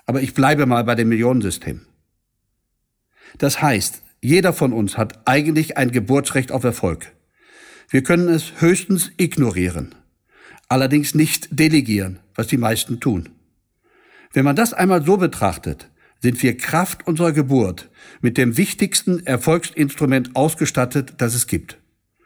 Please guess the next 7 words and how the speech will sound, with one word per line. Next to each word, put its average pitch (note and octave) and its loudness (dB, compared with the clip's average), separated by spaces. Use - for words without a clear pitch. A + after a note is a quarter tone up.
Und A#2+ 0
es A#2+ -2
ist C#3 -2
absolut D#3 0
demokratisch. C3+ -2
Jeder G3+ 2
Mensch A#2+ 0